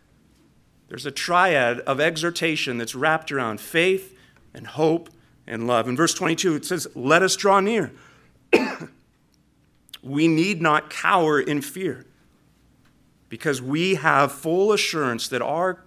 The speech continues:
consciences have been cleansed. We are washed.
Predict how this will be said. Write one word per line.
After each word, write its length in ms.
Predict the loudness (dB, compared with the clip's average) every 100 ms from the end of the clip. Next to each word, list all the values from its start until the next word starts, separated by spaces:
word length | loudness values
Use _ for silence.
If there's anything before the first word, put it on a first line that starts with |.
| _
consciences 800 | -12 -6 -6 -8 -10 -10 -12 -12 -18 -20 -14
have 140 | -6
been 200 | -4 -4
cleansed. 760 | -8 -10 -4 -2 -2 -2 -6 -12 -20 -16
We 220 | -8 -2
are 160 | 0 0
washed. 680 | 0 0 2 0 -2 -8